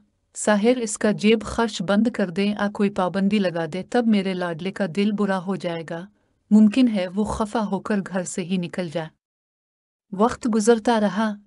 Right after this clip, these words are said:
साहिर कभी मुल्क में तो कभी कारोबार के सिलसिले में मुल्क से बाहर चले जाते और अपना अख्तर मुराद के सपर डाल कर जाते, मगर वो उधर तवज्जो ही ना देता।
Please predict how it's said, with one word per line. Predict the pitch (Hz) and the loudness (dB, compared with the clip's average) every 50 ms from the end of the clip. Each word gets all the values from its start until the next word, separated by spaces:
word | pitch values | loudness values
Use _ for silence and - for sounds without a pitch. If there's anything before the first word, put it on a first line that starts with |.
| _ _ - | _ _ -8
साहिर | - - 208 185 170 208 220 208 | -2 0 0 0 2 2 0 0
कभी | 208 - 190 - 196 196 | 0 -2 -4 0 0 0
मुल्क | 180 185 208 226 - - | 2 2 0 -2 0 0
में | 208 180 185 190 | 0 0 0 -2
तो | - 214 | -4 -4
कभी | 208 - 196 165 - 208 | -4 -2 -2 -2 0 -2
कारोबार | 208 208 185 175 170 170 170 151 180 185 196 208 | 0 0 -2 -2 -2 -2 -2 0 0 0 0 -2
के | 208 - 208 | -2 -4 -6
सिलसिले | 208 - - 208 196 196 - 220 214 233 233 | -6 -4 -4 -4 -4 -2 0 0 2 4 6
में | 214 208 202 | 6 6 6
मुल्क | 190 180 196 208 202 | 4 2 0 -2 -2
से | - - 196 190 | -2 -2 -4 -4
बाहर | 175 175 180 160 175 185 | -2 -4 -6 -4 -4 -6
चले | - - - 170 165 165 | -8 -6 -6 -6 -4 -4
जाते | 156 165 160 160 - - 208 214 220 - _ _ _ _ _ - | -4 -4 -6 -6 -4 -2 -2 -2 -2 -4 _ _ _ _ _ -2
और | 190 185 190 | 0 0 0
अपना | 185 - 190 190 185 | 0 0 0 0 0
अख्तर | 208 208 - - 247 240 | 0 -2 -4 -2 0 2
मुराद | 220 208 180 170 175 180 180 - | 4 4 2 2 0 -2 -4 -4
के | - 208 | -4 -4
सपर | 202 - - 208 - 208 202 | -4 -4 -4 -4 -2 -2 -2
डाल | 170 180 170 165 165 156 | -2 -2 -2 -4 -4 -4
कर | - 190 175 | -6 -6 -6
जाते, | 151 185 170 156 151 - 190 185 196 - _ _ _ _ _ - | -4 -4 -6 -6 -6 -6 -8 -8 -8 -12 _ _ _ _ _ -4
मगर | 185 185 190 196 180 | -4 0 0 0 0
वो | 160 165 175 170 175 | 0 0 0 0 0
उधर | 165 165 175 175 | -2 -4 -8 -8
तवज्जो | 160 - 190 175 165 170 156 151 196 185 | -6 -4 -4 -2 -2 -2 -4 -2 -2 -4
ही | 160 156 185 170 | -2 -2 -4 -4
ना | 160 165 160 | -4 -4 -6
देता। | 147 170 156 151 - 165 | -6 -8 -10 -10 -10 -14